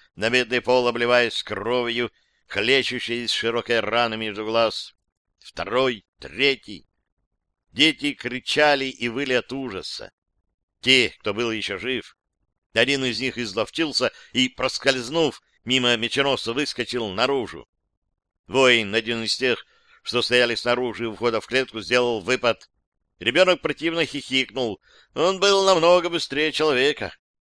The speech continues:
Гибкое тельце извернулось в воздухе, уходя от лезвия короткого, явно недостающего до него меча, и стрелой полетело вперед,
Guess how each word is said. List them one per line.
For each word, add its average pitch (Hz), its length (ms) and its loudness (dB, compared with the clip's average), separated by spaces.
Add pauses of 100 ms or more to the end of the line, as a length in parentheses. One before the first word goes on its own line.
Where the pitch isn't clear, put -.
(320)
Гибкое 131 380 4
тельце 131 440 2
извернулось 123 560 0
в 98 180 -12
воздухе, 123 500 0 (380)
уходя 135 500 4
от 120 120 0
лезвия 117 520 -2
короткого, 101 800 -6 (280)
явно 131 560 2
недостающего 123 1040 -4
до 113 120 -2
него 117 200 -2
меча, 117 440 2 (360)
и 147 140 -2
стрелой 143 580 0
полетело 127 480 0
вперед, 131 440 0